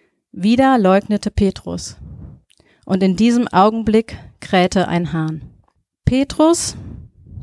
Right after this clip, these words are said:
einer, der ganz vorneweg immer war bei den Jüngern, einer, der das größte Maul von allen immer hatte, wenn es darum ging zu sagen, was, was so dran ist, scheitert hier. Nicht nur einmal,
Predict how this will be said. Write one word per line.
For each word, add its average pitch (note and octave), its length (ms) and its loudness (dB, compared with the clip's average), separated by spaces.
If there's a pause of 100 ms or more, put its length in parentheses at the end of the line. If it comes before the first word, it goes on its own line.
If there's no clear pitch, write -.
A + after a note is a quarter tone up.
(680)
einer, A#3 400 4
der G#3+ 220 2
ganz A3+ 440 0
vorneweg A3+ 680 0 (100)
immer G3+ 400 -2
war G3 220 2
bei F#3+ 140 0
den F#3 180 -2
Jüngern, A#3 380 -2
einer, G3+ 340 -2
der G3 100 2
das G3 200 2
größte G#3+ 440 2
Maul G#3 320 2
von F#3+ 220 -4
allen G#3 360 0
immer G3+ 300 0
hatte, G#3 320 2 (360)
wenn F#3 140 0
es F#3+ 140 -4
darum F#3+ 360 2
ging G3+ 360 2
zu F#3+ 140 2
sagen, G3 400 2
was, - 440 -2
was G3+ 280 0
so G3 160 4
dran F#3+ 400 0
ist, D4+ 340 -2 (1300)
scheitert A#3 540 0
hier. D4+ 320 0 (1300)
Nicht G#3+ 200 -4
nur G#3 180 2
einmal, C4 520 0